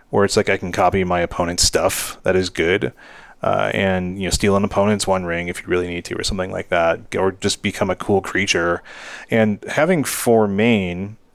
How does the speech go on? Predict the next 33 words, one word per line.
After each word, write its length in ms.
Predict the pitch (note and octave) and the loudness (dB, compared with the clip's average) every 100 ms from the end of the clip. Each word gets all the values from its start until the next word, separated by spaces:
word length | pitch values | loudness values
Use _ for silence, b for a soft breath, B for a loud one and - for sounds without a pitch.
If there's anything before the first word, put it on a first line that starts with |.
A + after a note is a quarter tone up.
| - | -6
effectively 460 | - B2 B2+ G#2 | -2 2 2 2
gives 400 | E2+ F#2+ G2 G2+ | 0 -2 0 2
you 460 | G#2 G2+ G2+ G2 G2 | 2 2 2 2 -2
more 300 | A2 G2 G2 | -2 2 4
of 100 | F#2 | 4
those 200 | F#2+ F#2 | 2 0
good 340 | - G2 F#2 - | 0 2 2 0
early 360 | F#2 G2 B2+ F#3+ | 0 2 2 2
plays, 400 | F#3+ F#3+ F#3+ A2+ | 4 6 4 4
especially 800 | G#2 - B2 - B2+ A#2 G2 | 0 2 2 4 4 4 2
if 180 | A2 - | 0 0
you're 80 | G2+ | 0
not 280 | F#2 G2+ G2+ | 2 0 0
necessarily 440 | G2 - G2+ F#2+ | 0 2 2 2
planning 800 | - - F2+ F2+ A#2 C3+ D3+ D3+ - | -2 -2 0 2 2 2 0 -4 0
on 440 | G#2 G#2 G2+ G2 F#2+ | 2 4 2 0 -2
always 460 | G2+ F#2+ G2 F#2+ | 2 4 4 0
making 340 | G2 F#2 G2 - | -4 -4 -6 -6
Tron 320 | F3+ F3 G#3+ | -4 -2 0
early. 420 | C#3+ E3+ F#3 F#3 - B B B B | 2 4 2 0 -6 B B B B
And 100 | - | 0
you 60 | A2 | 2
can 80 | A2 | 4
say, 160 | A2 | 4
"Okay, 360 | A2+ A#2 G2 G#2 | 4 4 2 2
like, 280 | A2 G2+ - | 2 0 -2
if 160 | - A2 | -2 0
I 80 | |
get 320 | G2 - A2 - | 0 0 0 0
to 140 | G2 | -2
four 320 | - A#2+ C#3 | 2 4 4
lands, 560 | G2+ E2 E2+ A2 C3 - | 4 0 -2 -2 0 -2
or 440 | - G#2 G2+ G2 | 2 4 6 2